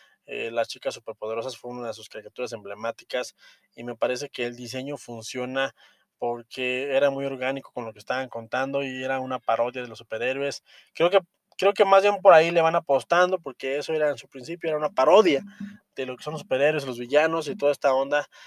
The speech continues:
pero no sé si funcione o si pueda funcionar en un, en un formato de live action. A lo mejor para la gente que es nueva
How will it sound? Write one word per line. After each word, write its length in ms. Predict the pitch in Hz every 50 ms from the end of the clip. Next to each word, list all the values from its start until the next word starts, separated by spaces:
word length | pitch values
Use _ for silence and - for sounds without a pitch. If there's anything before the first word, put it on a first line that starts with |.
| - _ _ _
pero 300 | _ 151 151 151 156 160
no 240 | 156 165 170 185 196
sé 260 | 190 - - 214 214
si 160 | 202 - 220 185
funcione 680 | - 180 156 139 - 156 156 156 156 156 156 160 147
o 80 | 143 -
si 120 | - -
pueda 220 | _ - 151 160 139
funcionar 480 | 139 127 117 117 113 123 127 127 127
en 100 | 123 117
un, 320 | 120 120 120 120 117 113 _ _ _ _ _ _ _ _ _
en 160 | 123 123 131
un 80 | 139
formato 540 | 135 147 143 139 131 127 131 127 123 - 139
de 100 | 131 120
live 180 | 113 107 107 101 101
action. 180 | 104 104 131 139
A 40 |
lo 100 | 147 165
mejor 220 | 175 170 185 208 202
para 120 | 214 196
la 140 | 185 - -
gente 320 | 156 202 214 214 196 208
que 320 | 285 - 160 147 147 151 160
es 100 | 156 147
nueva 380 | 165 180 190 175 160 156 156